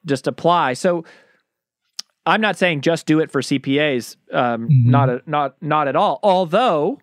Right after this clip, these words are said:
Speaker 1: although,
Speaker 2: Mm-hmm.
Speaker 1: again, you're most powerfully positioned to serve the person you once were. So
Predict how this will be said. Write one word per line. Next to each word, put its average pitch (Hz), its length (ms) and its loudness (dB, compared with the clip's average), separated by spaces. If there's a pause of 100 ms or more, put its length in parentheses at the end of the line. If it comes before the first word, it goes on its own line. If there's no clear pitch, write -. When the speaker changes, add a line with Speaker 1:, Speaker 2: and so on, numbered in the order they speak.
(200)
Speaker 1:
although, 170 680 2 (760)
Speaker 2:
Mm-hmm. 127 360 2
Speaker 1:
again, 170 260 2
you're 165 140 0
most 170 240 -2
powerfully 196 480 0
positioned 185 500 0
to 175 80 0
serve 170 300 0
the 170 80 0
person 160 420 0
you 160 120 2
once 160 280 0
were. 196 340 0 (320)
So 175 480 0